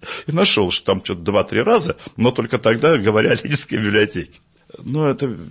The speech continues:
это не весело. Это не весело, потому что это ложь. Это ложь, помещенную, а, помещенная в книге авторитетнейшего владыки,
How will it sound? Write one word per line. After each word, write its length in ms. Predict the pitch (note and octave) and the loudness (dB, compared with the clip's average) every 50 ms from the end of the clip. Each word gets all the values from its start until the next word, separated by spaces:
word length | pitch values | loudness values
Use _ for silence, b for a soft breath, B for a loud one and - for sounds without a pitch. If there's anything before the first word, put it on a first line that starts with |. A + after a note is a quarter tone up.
| - G2+ - | -16 -8 -8
это 220 | - A#2+ - A#2+ A#2 | -8 -6 -4 -4 -2
не 140 | B2 C#3 | 0 0
весело. 580 | D3+ D3 B2 F2+ D#2+ - - - - - - - - _ _ _ _ _ _ _ _ _ _ _ _ - | 0 0 0 0 0 0 -2 -2 -8 -14 -20 -20 -20 _ _ _ _ _ _ _ _ _ _ _ _ -10
Это 180 | - - B2 | -6 -4 -2
не 140 | A#2+ B2 C3+ | 0 0 0
весело, 360 | C#3 C#3 - - - D#2 D#2+ | 0 0 -2 -2 -4 -6 -10
потому 300 | - - E2 - F#2 G2+ | -12 -12 -12 -10 -10 -10
что 160 | F#2+ - - | -8 -8 -10
это 160 | F2 - - E2+ | -10 -8 -8 -10
ложь. 400 | E2+ D#2 - - - - - _ _ _ _ _ _ _ _ _ _ _ _ _ _ _ _ _ _ _ _ - | -10 -10 -12 -16 -18 -18 -18 _ _ _ _ _ _ _ _ _ _ _ _ _ _ _ _ _ _ _ _ -8
Это 220 | C3 - - A#2+ | -6 -4 -2 -4
ложь, 320 | F#2+ D#2+ D2+ - - - b b b b | -4 -4 -8 -12 -16 -20 b b b b
помещенную, 720 | - G2+ F#2+ G#2+ A2 - - A#2 F#2+ E2+ E2+ D#2+ D#2+ D#2+ B B B B B B | -6 -4 -2 -2 -2 -2 -2 -2 -2 -2 -4 -6 -8 -12 B B B B B B
а, 160 | - F#2 F2 E2 | -2 -2 -2 0
помещенная 680 | - G#2+ G#2 G#2 A2 - - G#2 F2 E2 E2+ E2+ F2 | 0 0 0 0 0 0 -2 -2 -2 -2 -4 -6 -6
в 80 | F2 - | -8 -8
книге 300 | - C3 D3+ C3 F2+ F#2 | -6 -4 -4 -2 -4 -6
авторитетнейшего 1600 | - - G#2+ A2 - - - A#2 B2 C3 C#3 C#3 - - - C#3+ B2+ A2 - - - - - D2 - - - - - - E2+ E2 | -4 -2 -4 -4 -4 -4 -4 -2 0 0 -2 -2 -2 -2 0 2 2 0 -2 -6 -14 -14 -14 -14 -12 -12 -12 -12 -12 -14 -16 -16
владыки, 640 | D#2+ D#2+ E2 D#2+ D#2 - D#2+ - _ - - F#2+ | -14 -16 -16 -18 -18 -20 -20 -20 _ -20 -20 -20